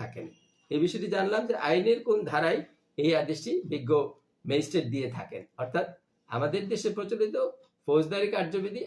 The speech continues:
আঠারোশো আটানব্বই সালের একশো ছিয়াত্তর ধারার দুই উপধারার বলে এই আদেশটি দিয়ে থাকেন। আশা করি সবাই বিষয়টি বুঝতে পেরেছেন। ধন্যবাদ সবাইকে।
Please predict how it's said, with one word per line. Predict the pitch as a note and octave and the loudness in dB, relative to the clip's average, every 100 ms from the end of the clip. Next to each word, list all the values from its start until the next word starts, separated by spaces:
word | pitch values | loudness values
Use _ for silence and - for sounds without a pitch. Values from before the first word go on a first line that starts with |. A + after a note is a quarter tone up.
| E3 | -4
আঠারোশো | F3+ F3+ F#3+ | -4 -2 -2
আটানব্বই | D#3+ E3+ F3+ F#3 F3+ | 0 0 0 0 -2
সালের | G3 A3+ F3+ - _ _ _ _ _ _ | -2 0 -2 -6 _ _ _ _ _ _
একশো | D3 E3 - - - | 0 0 0 0 0
ছিয়াত্তর | - F#3+ - A#3 G3+ | 0 0 2 2 2
ধারার | F3+ A3+ F4+ - _ _ - | 2 0 -2 -6 _ _ 2
দুই | F3+ C#4 D#4+ | 4 4 2
উপধারার | - G3 D#3+ F#3 F3 | 0 2 2 2 2
বলে | E3+ G3+ B4+ - _ _ | 4 4 4 -2 _ _
এই | E3+ G3+ F3+ | 0 2 0
আদেশটি | D#3+ E3 - D#3+ B2 | 0 -2 -4 -4 0
দিয়ে | A#2+ - | -2 -2
থাকেন। | - G#2+ A2 _ _ _ D3+ | -10 -14 -16 _ _ _ -6
আশা | D#3+ E3+ | -2 0
করি | F3 D#3 D3 | 0 0 0
সবাই | C#3 C#3 | -2 -4
বিষয়টি | B2+ C#3 B2 | -6 -8 -6
বুঝতে | B2 - C#3+ | -6 -4 -4
পেরেছেন। | D3+ G#3 A3+ - _ _ | -4 -6 -10 -16 _ _
ধন্যবাদ | B2+ D3 D#3+ E3+ E3+ | 0 4 4 2 -2
সবাইকে। | D#3 B2 A2+ G#2 | -2 0 -2 -4